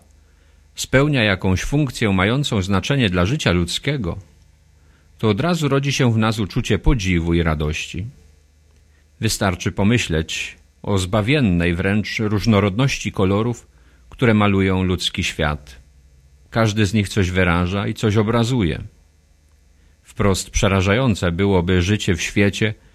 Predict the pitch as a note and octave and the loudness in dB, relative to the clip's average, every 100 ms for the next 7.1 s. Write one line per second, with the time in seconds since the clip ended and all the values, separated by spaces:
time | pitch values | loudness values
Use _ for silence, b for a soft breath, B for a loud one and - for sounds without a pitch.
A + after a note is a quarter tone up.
0 | b b b b - C3 C3 - F3+ - | b b b b -2 2 2 2 0 0
1 | D3+ C3+ C#3 B2+ B2 A#2+ A#2+ B2 A2 A2 | -2 0 0 0 -2 -2 -2 0 0 0
2 | A2+ G#2 - - - - G2+ E2 D#2+ - | 0 0 -2 -8 -4 2 4 4 0 -2
3 | E2 D2+ - - - F2+ - - _ _ | -2 -2 -4 -8 -10 -10 -14 -20 _ _
4 | _ b b b b b b A#2+ A#2+ C#3+ | _ b b b b b b -2 -2 0
5 | C#3 C#3+ B2+ D#3+ G3 C#3+ C3+ A2+ G#2+ D#3+ | 0 0 -2 -4 -4 -2 -2 -2 -2 -2
6 | D#3+ A#2+ D#3+ D3 A2 C#3+ C3+ F2+ - C2+ | 2 2 2 0 0 2 2 0 -2 -8